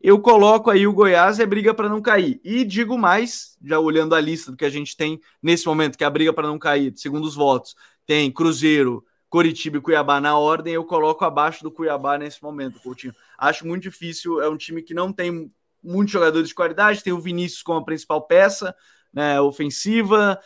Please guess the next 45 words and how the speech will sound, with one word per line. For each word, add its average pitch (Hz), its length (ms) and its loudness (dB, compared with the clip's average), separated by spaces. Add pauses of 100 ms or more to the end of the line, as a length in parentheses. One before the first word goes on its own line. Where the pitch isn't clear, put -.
(360)
ah, 165 360 6
talvez 165 440 2
ali 160 200 4
no 160 80 -2
ataque 156 360 0
movimentação 151 520 -4
do 151 120 -4
Nicolas, 185 600 2
algo 170 220 2
assim, 165 160 -6
mas 185 160 -8
é 180 80 -2
um 180 80 -6
time 185 440 -8 (760)
que 170 220 -6
não 170 180 -2
vejo 160 380 0
muita 147 400 -4
qualidade 143 600 0
aí 143 60 -2
pra 143 200 -4
essa 139 100 -6
Série 139 300 -2
A 131 100 0
do 135 80 -6
Campeonato 135 420 -6
Brasileiro, 143 460 0 (180)
e 190 80 2
num 196 120 4
Brasileirão 185 440 6
que 180 80 -6
vai 170 120 6
ser, 165 140 -10
promete 170 360 4
ser 175 80 -2
muito 180 240 -6
forte, 175 340 0
é 180 40 2
a 170 40 0
briga 165 280 -4
pra 170 120 -2
não 165 120 -6
cair 147 240 -4
pra 156 160 -6
mim. 110 160 -12